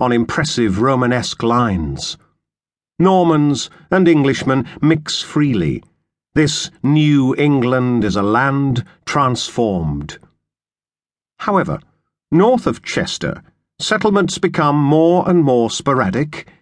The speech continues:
and in places where people are to be found, they live in little more than hovels and endure a pitiful existence. In the southern earldoms,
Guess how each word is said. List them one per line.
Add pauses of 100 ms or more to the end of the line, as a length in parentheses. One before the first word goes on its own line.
(300)
and
in
places
where
people
are
to
be
found, (260)
they
live
in
little
more
than
hovels (320)
and
endure
a
pitiful
existence. (1400)
In
the
southern
earldoms,